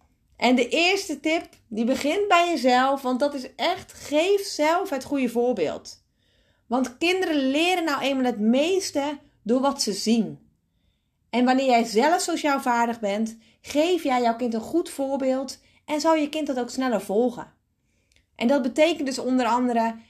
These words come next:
hè, dat je er zelf op let om respectvol te communiceren,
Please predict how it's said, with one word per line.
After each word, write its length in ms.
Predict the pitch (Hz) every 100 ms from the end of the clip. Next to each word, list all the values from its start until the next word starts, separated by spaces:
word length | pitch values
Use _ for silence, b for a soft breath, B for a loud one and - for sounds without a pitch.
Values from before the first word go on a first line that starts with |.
| B
hè, 180 | 226 262
dat 180 | 277 269
je 100 | 262
er 100 | 233
zelf 320 | 262 285 311
op 80 | 262
let 240 | 240 240
om 160 | 240 247
respectvol 540 | 226 - 277 - 254
te 120 | 233
communiceren, 800 | 226 226 220 202 220 247 220 131